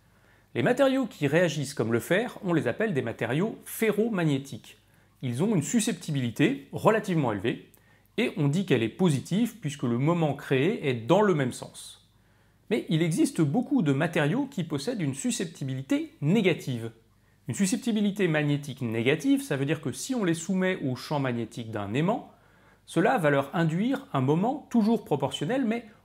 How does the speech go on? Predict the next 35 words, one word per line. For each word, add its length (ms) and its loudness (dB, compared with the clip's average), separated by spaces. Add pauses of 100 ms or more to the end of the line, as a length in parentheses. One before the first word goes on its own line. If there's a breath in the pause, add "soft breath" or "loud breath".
(140)
opposé 460 4
cette 180 -4
fois. 380 -6 (720 soft breath)
Et 100 -4
ces 200 -2
matériaux 540 2
seront 460 -2
systématiquement 960 -2
repoussés 560 -2
par 140 -4
les 180 0
aimants, 300 -4
quelle 200 -2
que 120 -2
soit 240 -2
l'orientation 460 0
de 40 -2
l'objet. 380 -4 (560 soft breath)
C'est 100 2
le 60 2
comportement 580 0
opposé 320 4
de 120 0
celui 260 0
du 100 2
fer, 300 0
hein, 160 -2
et 40 -4
ces 180 -2
matériaux 480 0
qui 160 -6
ont 180 -4
une 140 2
susceptibilité 800 -4
négative, 600 -2